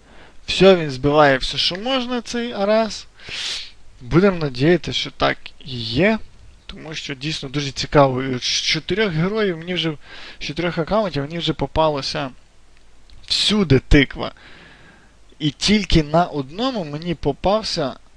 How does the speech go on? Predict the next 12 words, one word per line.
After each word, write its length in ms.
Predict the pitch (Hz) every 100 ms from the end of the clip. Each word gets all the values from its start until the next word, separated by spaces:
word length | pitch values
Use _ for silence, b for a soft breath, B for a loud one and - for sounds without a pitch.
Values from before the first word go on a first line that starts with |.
| - _ - - - -
попалися 1000 | 135 - 151 147 139 131 - 165 139 131 127
два 280 | 127 160
Купідона. 920 | 139 143 135 139 135 147 135 127 117 165 - - _ b b b b b _
Блін, 340 | 131 143 131 127
просто 480 | 151 156 - 131 117 _ - -
офігенно 500 | - 143 147 131 123
круто. 400 | - 185 - 131
При 120 | -
цьому, 340 | 131 165 143 135
що 260 | - -
один 340 | 135 143 196 226
Купідон 520 | - 214 220 220